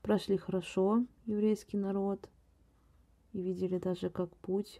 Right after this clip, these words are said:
освещается их. Вот. А когда уже пошли за ними в погоню египтяне,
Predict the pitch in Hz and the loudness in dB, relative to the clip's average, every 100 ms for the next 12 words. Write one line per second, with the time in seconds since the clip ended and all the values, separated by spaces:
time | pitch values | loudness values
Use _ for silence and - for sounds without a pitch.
0 | - - - 196 - 196 190 190 - - | -20 -20 -10 -8 -6 -6 -4 -4 -4 -8
1 | 190 - _ _ _ _ _ _ _ _ | -8 -12 _ _ _ _ _ _ _ _
2 | _ _ _ - 190 - - _ _ _ | _ _ _ -4 -4 -4 -20 _ _ _
3 | _ - - _ _ _ - - - - | _ -20 -20 _ _ _ -20 -20 -20 -20
4 | - _ _ _ - 190 185 - - - | -20 _ _ _ -2 -2 -2 -8 -20 -20
5 | _ - 185 185 180 190 190 196 190 185 | _ -2 0 0 0 -4 2 2 4 2
6 | 185 185 175 170 185 - 185 180 185 180 | 2 2 2 -2 -6 -4 -2 0 2 2
7 | 180 175 - 185 180 185 175 170 170 - | 0 -4 -2 -2 2 2 2 0 -2 -4
8 | 175 - - 220 277 262 - | -8 -4 0 4 8 8 6